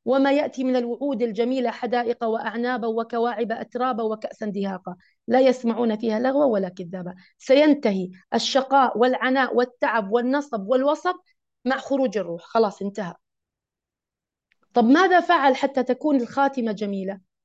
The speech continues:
"وأما من خاف مقام ربه ونهى النفس عن الهوى". هذه الطريق.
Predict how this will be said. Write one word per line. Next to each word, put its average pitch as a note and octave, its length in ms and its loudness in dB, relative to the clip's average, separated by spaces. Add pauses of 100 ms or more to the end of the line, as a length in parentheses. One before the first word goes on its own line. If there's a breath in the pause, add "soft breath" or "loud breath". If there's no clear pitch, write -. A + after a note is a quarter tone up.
(280)
"وأما C4+ 420 4
من A3+ 160 0
خاف C#4+ 300 0
مقام A#3 460 0
ربه G#3 640 -4 (360)
ونهى E4+ 300 0
النفس D4 340 -2
عن C4 140 0
الهوى". A#3 280 -2
هذه A3+ 240 -2
الطريق. G3+ 520 -10